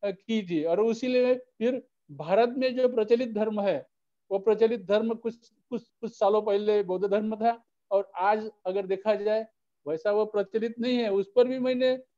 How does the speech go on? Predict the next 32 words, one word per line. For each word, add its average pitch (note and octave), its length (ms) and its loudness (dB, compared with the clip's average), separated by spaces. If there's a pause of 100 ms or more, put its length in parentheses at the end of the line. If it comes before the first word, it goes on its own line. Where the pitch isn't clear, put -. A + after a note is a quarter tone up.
(140)
मुझे G#3 300 2
ऐसा A#3 240 0
लगता A3 300 -4
है A3+ 100 4
कि A3+ 140 -4
भी A3+ 100 -8
उस G3+ 120 -4 (100)
पर A#3+ 140 4
भी B3+ 60 -2
मैंने B3 260 -4
कुछ A#3+ 280 -8
बोलना A#3+ 480 2
चाहिए, G#3 440 0 (520)
हाँ? C4+ 260 -4 (260)
लेकिन A3+ 540 4
<laughs> A3 520 2 (200)
अ, F#3 200 0
कुछ A#3 340 -6
मर्यादा A#3+ 600 6
भी B3+ 140 2
आ B3+ 140 6
रहे B3 140 8
हैं, A#3+ 60 4
जैसे A#3 280 6
अभी A#3+ 300 4
कु-, - 540 -8
कुछ A#3 220 -4
समय A#3 300 2
पहले A3+ 400 2
बोधि G3+ 280 -2
प्रकाश G#3+ 320 -2
जी, G#3+ 320 -8